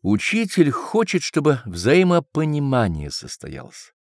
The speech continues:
Оно состоит в согласованности действий. Не скрою, достичь согласованности действий нелегко.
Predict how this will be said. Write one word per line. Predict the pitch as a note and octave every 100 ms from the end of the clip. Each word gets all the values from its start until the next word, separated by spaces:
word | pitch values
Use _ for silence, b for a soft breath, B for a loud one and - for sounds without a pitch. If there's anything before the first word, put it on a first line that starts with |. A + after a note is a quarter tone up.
| _ _ _ _ _ _
Оно | E2+ E2 F2 D#3+ G3
состоит | - F3+ - F3+ F#3 -
в | -
согласованности | D#3 C#3+ C#3+ - C#3 C3 A2+ B2
действий. | F2+ E2 - - _ _ _ _ _ _ _ _
Не | C2+ C2+
скрою, | - E2 F#2+ C3 D3+ D3 b b b
достичь | C2+ D2+ - - B2 B2+
согласованности | G2+ E2 D#2 - G2 A2+ G#2 - F2
действий | D2 E2 F#2+ - - G#2+
нелегко. | B2 C3 B2 - F3 C3